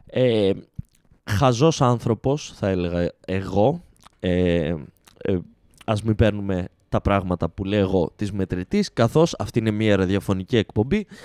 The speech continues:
Εγώ είμαι απλά ένας τυχαίος ραδιοφωνικός, ε, θα έλεγα παραγωγός,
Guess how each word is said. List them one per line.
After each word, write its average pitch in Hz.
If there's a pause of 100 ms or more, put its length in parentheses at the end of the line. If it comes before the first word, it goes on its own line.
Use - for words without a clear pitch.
(220)
Εγώ 120
είμαι 127
απλά 156
ένας 151
τυχαίος 147
ραδιοφωνικός, 104 (360)
ε, 85 (480)
θα 156
έλεγα 151
παραγωγός, 123